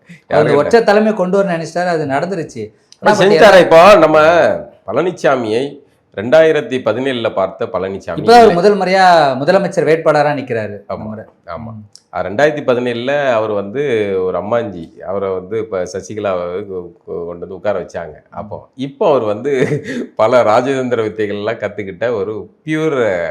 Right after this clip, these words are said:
Speaker 2: அரசியல்வாதியா
Speaker 1: அரசியல்வாதியா
Speaker 2: மாறிட்டார்.
Speaker 1: மாறிட்டார்.
Speaker 2: அதனால இந்த மிரட்டல் கெடுகள், கெடுகள்லாம்,
Speaker 1: ம்.
Speaker 2: அ, வைக்க முடிய, இது இல்ல, வேலைக்கு ஆகல.
Speaker 1: ம்.
Speaker 2: இப்ப வந்து பன்னீர் வந்து கதறாப்புல, காலைல வந்து, "ஐயா,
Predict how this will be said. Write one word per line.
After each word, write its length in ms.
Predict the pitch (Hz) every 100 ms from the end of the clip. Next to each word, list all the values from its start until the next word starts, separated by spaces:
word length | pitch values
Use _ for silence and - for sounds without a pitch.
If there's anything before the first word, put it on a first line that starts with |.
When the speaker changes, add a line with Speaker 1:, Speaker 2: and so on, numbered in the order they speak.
| 76 67
Speaker 2:
அரசியல்வாதியா 140 | 95 -
Speaker 1:
அரசியல்வாதியா 600 | - 85 85 87 117 82
Speaker 2:
மாறிட்டார். 240 | 87 -
Speaker 1:
மாறிட்டார். 220 | - 76 - _ _ - -
Speaker 2:
அதனால 600 | - 117 123 135 127 110 95 90 87 92
இந்த 200 | 110 107
மிரட்டல் 500 | 101 117 120 117 107
கெடுகள், 560 | 127 160 180 180 131
கெடுகள்லாம், 1040 | 98 120 131 117 110 120 123 190 277 120
Speaker 1:
ம். 60 | 113
Speaker 2:
அ, 380 | 104 101 98 95
வைக்க 320 | 101 101 113
முடிய, 400 | 98 98 101 98
இது 420 | 92 85 87 113
இல்ல, 160 | 120 76
வேலைக்கு 320 | 87 123 127 110
ஆகல. 260 | 117 95 - _ -
Speaker 1:
ம். 340 | 113 107 -
Speaker 2:
இப்ப 160 | 107 110
வந்து 440 | 120 135 131 135
பன்னீர் 300 | 104 120 147
வந்து 200 | 127 123
கதறாப்புல, 640 | 147 123 143 143 - 95 - - _ _ _ _ -
காலைல 200 | 107 117
வந்து, 200 | 113 98
"ஐயா, 640 | 104 127 131 127 117 101